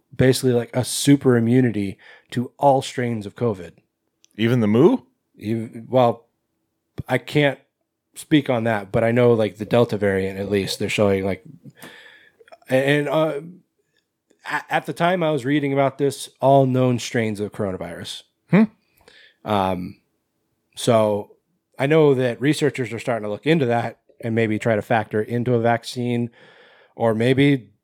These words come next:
Speaker 1: do something like they were doing, like, when we were kids and people were having, you know,
Speaker 2: Chicken
Speaker 1: chicken
Speaker 2: pox
Speaker 1: pox
Speaker 2: parties.
Speaker 1: parties. Um, so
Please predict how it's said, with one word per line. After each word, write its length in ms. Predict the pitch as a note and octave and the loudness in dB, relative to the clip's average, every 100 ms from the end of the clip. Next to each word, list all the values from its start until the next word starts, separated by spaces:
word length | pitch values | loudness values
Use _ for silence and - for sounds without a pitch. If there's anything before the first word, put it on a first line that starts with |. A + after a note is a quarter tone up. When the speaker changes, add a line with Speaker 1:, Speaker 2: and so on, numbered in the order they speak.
| _ | _
Speaker 1:
do 200 | A2+ C3+ | -2 -2
something 400 | - C#3+ C#3+ D3+ | 2 2 2 2
like 200 | D3 C#3+ | 2 2
they 140 | C#3+ | 2
were 220 | D#3 D3 - _ _ _ | 4 2 -4 _ _ _
doing, 320 | B2 C#3+ C3 | 4 4 4
like, 260 | C3 B2+ _ _ _ | 0 0 _ _ _
when 220 | A2 A#2+ | -6 -2
we 100 | A#2 | 4
were 120 | D#3+ G#3 | 4 4
kids 340 | B2 A2 G2 | 0 -2 -2
and 100 | G#2+ | -4
people 240 | A#2 A#2 | -4 -2
were 120 | B2 A#2+ | 0 4
having, 320 | C3 B2 G#2+ _ _ _ | 4 2 -4 _ _ _
you 240 | D#3 B2 A2 | -12 -6 -4
know, 80 | |
Speaker 2:
Chicken 240 | A2 G#2+ D3+ | -2 0 2
Speaker 1:
chicken 80 | C#3+ | 4
Speaker 2:
pox 120 | B2+ | 2
Speaker 1:
pox 120 | A#2 | 2
Speaker 2:
parties. 380 | C#3 - - G#2 | 2 4 2 -2
Speaker 1:
parties. 140 | - - _ _ _ _ - _ _ _ _ - | -8 -18 _ _ _ _ -20 _ _ _ _ -4
Um, 520 | G#2 G#2 F#2+ F#2+ F#2+ - _ _ _ _ _ _ _ _ | 0 2 0 -2 -8 -18 _ _ _ _ _ _ _ _
so 380 | G2 F2+ F2+ | 0 2 0